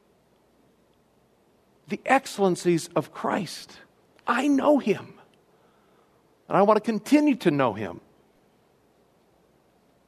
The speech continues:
Does a fire burn in your heart?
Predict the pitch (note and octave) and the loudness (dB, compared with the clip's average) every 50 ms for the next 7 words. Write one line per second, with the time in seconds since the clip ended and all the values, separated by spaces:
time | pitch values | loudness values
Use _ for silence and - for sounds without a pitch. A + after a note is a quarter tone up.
0 | _ _ _ _ _ _ _ _ _ _ _ _ _ _ _ _ _ _ _ _ | _ _ _ _ _ _ _ _ _ _ _ _ _ _ _ _ _ _ _ _
1 | _ _ _ - A2 - - G#2+ - - - - E3+ F#3 G3 F#3 F#3 F#3 E3+ - | _ _ _ -14 -14 -14 -14 -18 -20 -8 -4 0 2 2 2 4 2 0 0 -4
2 | C3 B2 G#2+ C#3 C#3+ C#3+ D#3 D#3+ D#3+ D#3+ E3 E3 - - _ C#3 B2+ B2+ A#2+ A#2+ | -8 -10 -2 0 0 0 0 -2 -4 -6 -6 -8 -10 -12 _ -8 -6 -6 -6 -6
3 | - - C3+ C#3 C#3+ - - | -6 -4 -4 -4 -4 -6 -10